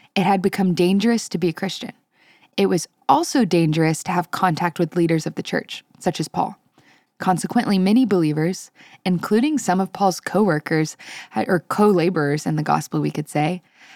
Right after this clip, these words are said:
had chosen to seek a much lower profile and become less aggressive in their ministries. Timothy,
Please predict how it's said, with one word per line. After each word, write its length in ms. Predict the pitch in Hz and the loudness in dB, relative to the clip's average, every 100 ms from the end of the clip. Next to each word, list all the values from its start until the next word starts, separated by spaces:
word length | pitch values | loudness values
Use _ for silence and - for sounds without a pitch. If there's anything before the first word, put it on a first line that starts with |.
| - | 0
had 180 | 196 | 0
chosen 420 | - 220 233 233 240 | 0 2 2 4 0
to 80 | |
seek 320 | 214 - 214 196 | -2 -2 -2 0
a 60 | |
much 260 | 175 180 - | 0 0 -2
lower 400 | 170 175 202 220 | 2 4 4 2
profile 640 | - 170 165 165 156 160 | 0 0 2 2 4 2
and 220 | 160 170 | -2 -2
become 260 | 165 - 175 | -2 -2 -2
less 300 | 170 160 - | 0 0 0
aggressive 440 | 196 151 156 160 - | 0 0 -2 -4 -4
in 100 | 165 | -2
their 100 | 175 | 0
ministries. 600 | 247 247 - - - - _ _ _ _ _ | 2 0 -4 -12 -16 -20 _ _ _ _ _
Timothy, 540 | - 196 220 240 240 | -2 0 2 0 -2